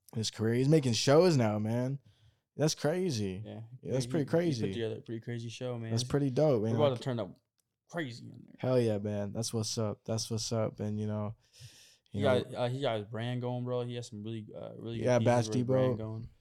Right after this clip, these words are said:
Speaker 1: Yep.
Speaker 2: Sure.
Speaker 1: Bash,
Speaker 2: Yeah,
Speaker 1: sure. And then, uh,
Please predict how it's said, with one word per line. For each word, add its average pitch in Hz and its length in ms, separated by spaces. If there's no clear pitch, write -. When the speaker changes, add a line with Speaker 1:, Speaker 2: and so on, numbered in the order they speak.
Speaker 1:
Yep. 107 80
Speaker 2:
Sure. 117 220
Speaker 1:
Bash, 110 360
Speaker 2:
Yeah, - 80
Speaker 1:
sure. 135 340
And 110 100
then, 117 160
uh, 117 420